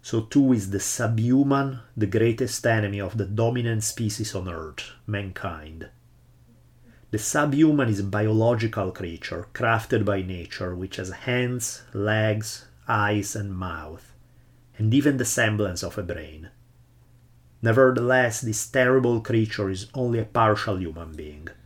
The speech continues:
Although it has features similar to a human,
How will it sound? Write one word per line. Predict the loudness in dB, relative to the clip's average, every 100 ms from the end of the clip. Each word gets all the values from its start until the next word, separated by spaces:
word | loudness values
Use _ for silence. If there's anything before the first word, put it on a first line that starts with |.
| -20 _ -20 -20 -20 -20 -20 -16 -4
Although | -4 6 6
it | 6 4
has | -2 -4
features | -4 -4 0 2 2
similar | 0 -2 -2 -4 -4
to | -4 -6
a | -6
human, | -8 -10 -12 -12